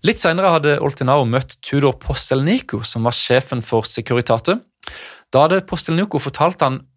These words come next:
ord for ord hva han hadde fortalt, eh, Jordanescu i den tidligere samtalen. Så her snakker vi om en, ja, en gjeng som,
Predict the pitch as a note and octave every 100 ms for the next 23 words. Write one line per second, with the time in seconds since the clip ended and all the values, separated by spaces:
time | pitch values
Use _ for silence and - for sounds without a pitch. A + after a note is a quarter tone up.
0 | - G#3+ C4+ - F3 G3 A2+ - B2 C3
1 | C3 B2+ B2 - - A#2+ A#2 - - -
2 | B2 A#2 B2 F3+ D3+ A#2+ - A2+ G#2 A#2
3 | A#2 A#2 A2+ A2+ - B2 - C#3 B2+ -
4 | - B2 A#2+ A#2+ B2+ D3+ D#3 C3+ A#2 C#3+
5 | C#3 B2 B2 A#2 A2 A2 B2 - - C3
6 | B2+ C#3+ - A#2+